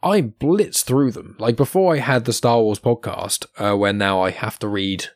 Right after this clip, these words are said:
you know, a comic, uh, or batch of comics every week, and then, you know, make notes about that and then record and release it. Before, all my time was taken up by <laughs> podcasting, basically. I would get,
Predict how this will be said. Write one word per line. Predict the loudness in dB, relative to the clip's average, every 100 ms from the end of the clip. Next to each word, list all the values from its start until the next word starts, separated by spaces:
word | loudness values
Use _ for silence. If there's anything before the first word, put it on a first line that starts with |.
| _
you | -10
know, | -8 -8 -10
a | -12 _ -8
comic, | -2 -2 -4 -8 -6
uh, | -4 -2
or | -4 -6
batch | -4 -4 -4
of | -6
comics | -6 -6 -4
every | -2 0
week, | 0 0 -2
and | -2
then, | -2 -2 -6 -10 -16 -16 _
you | -8
know, | -6 -4
make | -2 0
notes | 0 -4 -2
about | -2 0
that | -2
and | -2
then | -6
record | -6 -6
and | -4
release | -4 -4
it. | -6 -10 -18 -20 -6
Before, | 0 2
all | 4
my | 4 4
time | 4 2
was | 2
taken | 0 0
up | -2 0
by | 0 2
<laughs> | 0
podcasting, | 2 2 0 0 0
basically. | -2 -2 -2 -4 -4 -10 -16 -20 -10
I | 0 2
would | 4 2
get, | 0 -4